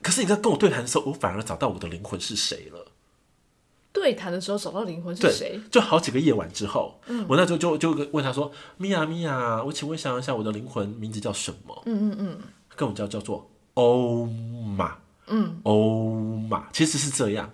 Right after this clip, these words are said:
Speaker 2: 嗯。
Speaker 1: 然后我说：“哦，欧玛。”然后什么意思？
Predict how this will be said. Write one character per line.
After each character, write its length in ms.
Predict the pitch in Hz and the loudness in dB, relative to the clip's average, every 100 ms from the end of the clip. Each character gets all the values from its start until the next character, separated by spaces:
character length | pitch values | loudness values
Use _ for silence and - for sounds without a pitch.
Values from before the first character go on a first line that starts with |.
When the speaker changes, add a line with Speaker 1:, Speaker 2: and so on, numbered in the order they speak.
| - | -4
Speaker 2:
嗯。 320 | 214 180 - - _ | -4 -4 -10 -18 _
Speaker 1:
然 80 | 202 | 4
后 60 | 170 | 4
我 40 | |
说 160 | 175 - | 2 0
：“哦， 260 | 135 110 101 | 2 2 2
欧 380 | 104 104 110 113 113 113 107 | 2 2 2 0 -2 -4 -4
玛。” 260 | 107 - - _ _ _ | -4 -6 -10 _ _ _
然 100 | 123 | -2
后 60 | 160 | 0
什 100 | 127 | -2
么 80 | 120 | -4
意 100 | 104 | -8
思？ 260 | - - | -10 -12